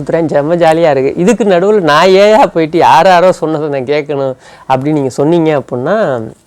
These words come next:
அதுக்கு வரேன் இப்ப. ஆ, இப்போ வந்து நம்ம பெரும்பான்மையான பேர் கேட்பாங்க, "கடவுளை நான் எதுக்குப்பா அடையணும்? Why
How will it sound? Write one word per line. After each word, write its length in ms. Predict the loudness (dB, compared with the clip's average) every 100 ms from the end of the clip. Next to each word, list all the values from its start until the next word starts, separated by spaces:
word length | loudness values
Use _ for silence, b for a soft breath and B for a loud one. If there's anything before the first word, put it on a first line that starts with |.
| -8
அதுக்கு 360 | -4 -4 -2
வரேன் 180 | -2 -2
இப்ப. 200 | -6 -18 -18 _ B B B B 0
ஆ, 280 | 2 4 2
இப்போ 200 | 2 2
வந்து 460 | 4 4 4 4
நம்ம 200 | 2 0
பெரும்பான்மையான 640 | 2 2 2 2 0 -2
பேர் 220 | 0 0 2
கேட்பாங்க, 480 | 0 0 -2 -4 -6
"கடவுளை 500 | -2 2 2 4 2
நான் 120 | 2
எதுக்குப்பா 460 | 0 -2 -2 0 0
அடையணும்? 240 | -2 -4 -2
Why 300 | 0 0 -4